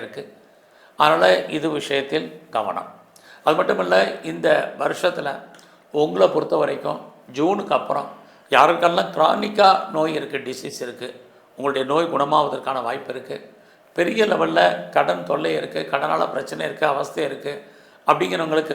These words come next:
கடன்ல இருந்து விடுபடுவதற்கான வாய்ப்புகள் இது அத்தனையும் இருக்கு. யாருக்கெல்லாம் இது வரைக்கும் முதலே நான் சொன்னேன், திருமணம் தள்ளி போனவங்களுக்கு திருமணத்துக்கான வாய்ப்பு இது அத்தனையும் இருக்கு. இந்த வருஷம் உங்களுடைய பிசினஸ்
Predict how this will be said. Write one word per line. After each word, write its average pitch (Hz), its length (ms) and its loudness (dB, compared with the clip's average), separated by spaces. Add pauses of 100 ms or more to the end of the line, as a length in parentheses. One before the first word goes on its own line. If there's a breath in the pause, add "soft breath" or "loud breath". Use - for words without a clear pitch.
கடன்ல 165 320 2
இருந்து 151 220 -4
விடுபடுவதற்கான 147 720 -2
வாய்ப்புகள் 135 540 -8 (640 soft breath)
இது 139 160 6
அத்தனையும் 175 380 2
இருக்கு. 147 240 -4 (540 soft breath)
யாருக்கெல்லாம் 185 520 6
இது 170 120 2
வரைக்கும் 170 400 0 (140)
முதலே 160 280 0 (100)
நான் 156 180 -2
சொன்னேன், 165 340 -2
திருமணம் 160 400 -2
தள்ளி 151 240 -2
போனவங்களுக்கு 139 480 -6
திருமணத்துக்கான 147 640 -8
வாய்ப்பு 131 320 -6
இது 123 120 -2
அத்தனையும் 151 360 -4
இருக்கு. - 180 -16 (880 soft breath)
இந்த 175 180 2
வருஷம் 190 240 6
உங்களுடைய 160 300 2
பிசினஸ் 165 360 -4